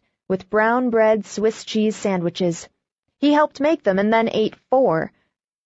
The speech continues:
I told him that I had spent last summer at Lock Willow,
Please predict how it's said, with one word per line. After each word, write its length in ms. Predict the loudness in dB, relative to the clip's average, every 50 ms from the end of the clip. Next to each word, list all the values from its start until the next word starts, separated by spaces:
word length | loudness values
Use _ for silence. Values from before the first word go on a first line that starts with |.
| _ _
I 100 | -2 -2
told 280 | 0 2 2 2 2 2
him 180 | 0 0 0 2
that 100 | 2 2
I 120 | 2 2
had 180 | 2 0 -2 -4
spent 340 | -4 -2 -2 -2 0 -2
last 340 | -2 0 0 0 0 -2 -4
summer 320 | -2 -2 0 0 0 0 0
at 120 | 0 0
Lock 300 | 2 2 0 0 0 0
Willow, 420 | 2 2 2 2 0 -2 -4 -8